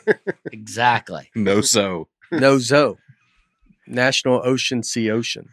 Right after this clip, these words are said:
Speaker 2: Yeah, <laughs> yeah.
Speaker 1: I like stuff.
Speaker 3: Ocean stuff.
Speaker 2: Stuff is
Speaker 3: Ocean.
Speaker 2: fun.
Speaker 1: Yeah.
Speaker 2: Stuff is fun.
Speaker 1: National Ocean Stuff Ocean. No, s-, no, so I don't. I feel like the
Speaker 2: noso.
Speaker 1: other O should be National Oce-,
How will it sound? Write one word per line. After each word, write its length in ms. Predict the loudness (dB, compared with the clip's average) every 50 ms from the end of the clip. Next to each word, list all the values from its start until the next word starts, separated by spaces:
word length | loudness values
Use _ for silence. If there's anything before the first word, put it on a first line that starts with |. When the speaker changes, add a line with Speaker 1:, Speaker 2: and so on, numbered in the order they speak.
| _
Speaker 2:
Yeah, 240 | -2 2 2 2 2 0
<laughs> 80 | -2 -6
yeah. 340 | -6 -2 2 4 4 4 4 4
Speaker 1:
I 80 | 4
like 240 | 4 4 4 2 2
stuff. 320 | 0 -2 0 2 2 4 4
Speaker 3:
Ocean 340 | 4 4 4 2 2 0
stuff. 200 | 0 2 2 4 6
Speaker 2:
Stuff 200 | 6 6 6 4 4
is 100 | 4 4
Speaker 3:
Ocean. 120 | 4 4
Speaker 2:
fun. 80 | 6 6
Speaker 1:
Yeah. 80 | 4
Speaker 2:
Stuff 340 | 4 4 4 4 4 4 0
is 100 | -6 -4
fun. 120 | 0 2 4
Speaker 1:
National 360 | 4 4 4 2 2 2 2 4
Ocean 340 | 2 2 4 2 0 -2 -4
Stuff 340 | -4 0 0 0 0 0 -4
Ocean. 440 | -4 -4 -4 -4 -6 -8 -8 -12 -14 -18 -20 -20 _
No, 200 | -4 -2 0 0
s-, 200 | 0 -2 -6 -10 -14 -12
no, 240 | -6 -4 -4 -2
so 280 | -4 -6 -8 -10 -12 -8 -8
I 100 | -8 -6 -4
don't. 180 | -6 -6 -6
I 40 | -6
feel 180 | -2 0 0 2
like 100 | 2 2
the 120 | 4 4
Speaker 2:
noso. 40 | 4
Speaker 1:
other 200 | 6 6 4 4
O 220 | 4 4 4 2 0
should 240 | -2 -6 -8 -8 -8
be 320 | -6 -6 -6 -6 -8 -10 -16 _
National 540 | -8 -6 -4 -4 -4 -4 -4 -4 -4 -4 -4
Oce-, 400 | -4 -6 -6 -6 -8 -12 -14 -14